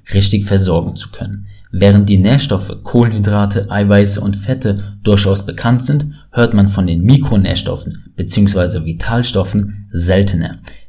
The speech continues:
Diese sind zum Beispiel Vitamine, Mineralstoffe, Spurenelemente, sekundäre Pflanzenstoffe, bestimmte Fettsäuren und essenzielle Aminosäuren. Die richtige Ernährung ist balanciert, vollwertig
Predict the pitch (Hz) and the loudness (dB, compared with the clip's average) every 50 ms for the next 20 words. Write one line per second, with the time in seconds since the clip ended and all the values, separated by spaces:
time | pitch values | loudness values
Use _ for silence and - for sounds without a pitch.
0 | - - 131 143 135 127 117 101 95 95 92 98 - 95 87 87 90 - - - | -2 2 4 6 6 6 4 2 2 0 0 0 -2 -2 -2 -2 -4 -4 -6 -8
1 | 87 - - - - - - 98 98 101 110 113 - 117 110 113 113 120 135 147 | -8 -10 -10 -12 -12 -8 -6 -2 0 0 0 0 0 0 2 4 4 4 4 4
2 | 170 165 - - - - _ - 95 98 104 120 135 143 135 120 - - 95 - | 2 -2 -6 -10 -18 -16 _ 0 4 6 6 8 8 8 6 6 2 0 -2 -2
3 | 98 - - 101 101 - - 143 165 160 - - - - - _ - - - - | -2 -2 0 -2 -2 -2 -2 -2 -2 -2 -4 -8 -14 -20 -18 _ -8 -8 -2 4
4 | - 131 131 110 104 95 82 90 87 87 85 87 92 101 101 - 156 160 - - | 4 6 6 6 4 2 2 0 0 0 2 2 2 0 2 0 0 0 -2 -4
5 | - - - - 92 90 90 101 - - - 160 143 131 123 123 120 113 107 - | -10 -10 -6 -4 -2 0 2 2 2 2 4 4 4 6 6 6 4 4 2 0
6 | - 104 104 104 101 - 104 101 101 - 110 107 - - 156 160 160 - - - | 2 2 2 2 2 0 -2 -2 -2 -2 -2 -2 0 0 0 0 0 -2 -8 -18
7 | _ _ - - 101 101 - - 104 101 101 101 - - - - 135 131 - - | _ _ -4 -2 0 0 2 4 4 4 4 2 -2 -2 -2 -2 -2 -2 -2 -2
8 | 139 139 135 135 131 131 - - - - _ - 135 160 170 185 - - - - | 0 2 2 2 0 -2 -2 -6 -12 -14 _ 2 4 4 4 4 2 -2 -10 -16
9 | - - - - 113 113 - - 120 113 98 - - 95 92 95 95 101 - - | -20 -20 -8 -4 -2 0 2 2 2 0 0 0 0 0 0 0 0 -2 -6 -10
10 | - - - 101 92 90 95 98 101 101 98 95 - 78 80 82 - 95 98 - | -10 -4 -2 0 2 4 6 6 8 8 6 4 2 0 -2 -4 -6 -10 -14 -16
11 | - _ _ _ _ - 98 98 101 110 - - 165 151 143 - 104 101 95 95 | -18 _ _ _ _ -2 -2 0 0 0 0 0 2 2 2 2 2 2 2 2
12 | 95 101 101 104 98 98 98 - - 92 87 85 82 82 - - - - 135 147 | 2 2 2 2 2 0 -2 -2 -4 -6 -6 -6 -6 -8 -4 -4 0 2 4 2
13 | 170 165 - - - - - - _ _ _ _ - - - - - 113 110 107 | 2 2 -2 -10 -16 -20 -20 -20 _ _ _ _ -18 -14 -12 -4 2 2 2 4
14 | 104 104 104 101 101 101 - 113 101 - | 4 4 4 4 4 4 0 -2 -2 -4